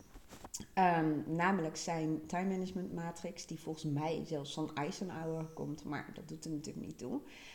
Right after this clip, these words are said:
Hij heeft het namelijk over een box, een vierkant met vier vakken. En die heeft hij opgedeeld in, ehm, urgent en belangrijk. Het eerste vak is alle zaken die urgent en belangrijk zijn. Dus dat is gewoon simpelweg, ik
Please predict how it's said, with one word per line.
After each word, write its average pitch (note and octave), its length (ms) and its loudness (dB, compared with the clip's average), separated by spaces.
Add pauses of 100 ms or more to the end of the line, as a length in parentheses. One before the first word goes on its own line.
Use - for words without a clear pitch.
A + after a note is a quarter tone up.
(140)
Hij G#3+ 260 8
heeft F#3+ 280 4
het - 100 -10
namelijk D#3+ 440 0
over D3+ 440 -2
een D#3 140 -2
box, D#3 340 -2
een D#3+ 80 -2
vierkant G3 580 -2
met D#3 160 -6
vier C#4+ 180 0
vakken. G#3+ 360 -2 (800)
En F3+ 120 0
die F#3+ 80 4
heeft F#3+ 140 0
hij - 100 -14 (260)
opgedeeld F3+ 840 4
in, E3 480 -2
ehm, D#3+ 1160 -6
urgent D#3+ 360 -2
en D#3 100 -2
belangrijk. D3+ 520 -2
Het - 140 -8
eerste A#3 340 2
vak - 260 -6
is - 200 -10
alle G3+ 220 2
zaken F3 380 -2
die D3+ 140 -4 (220)
urgent G3+ 520 0 (100)
en A#3+ 220 4
belangrijk D3+ 480 0
zijn. - 260 -6
Dus - 160 -6
dat G3 140 -4
is - 80 -4
gewoon G3+ 180 -2
simpelweg, F#3 520 -2
ik - 60 -12